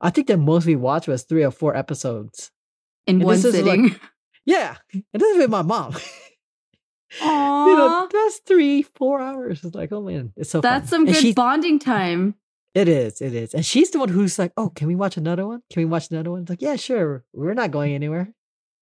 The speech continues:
Speaker 2: <laughs> Love
Speaker 1: I
Speaker 2: it.
Speaker 1: got time to kill." <laughs>
Speaker 2: Okay, for real, like, I, I was a later,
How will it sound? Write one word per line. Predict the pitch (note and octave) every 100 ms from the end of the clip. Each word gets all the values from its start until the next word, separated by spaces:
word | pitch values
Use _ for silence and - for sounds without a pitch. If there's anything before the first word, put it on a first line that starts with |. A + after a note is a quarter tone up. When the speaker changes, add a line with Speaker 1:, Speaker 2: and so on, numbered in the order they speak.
| _
Speaker 2:
<laughs> | A4 C#4+ - - -
Love | C4 F#3+ F#3+
Speaker 1:
I | G3
Speaker 2:
it. |
Speaker 1:
got | F#3+ G3+
time | - F#3
to | E3
kill." | E3 D#3+ E3 - - _ _ _ -
<laughs> | - A3 - - _ _ _ -
Speaker 2:
Okay, | A#3 C4+ A3+ -
for | A#3+ A3+
real, | A#3 B3+ C4
like, | B3 A3+ G#3+ -
I, | A#3 B3
I | A#3 C4
was | D#4 D4
a |
later, | B3 G#3+ A3+ A#3 A3+ G#3 G#3 -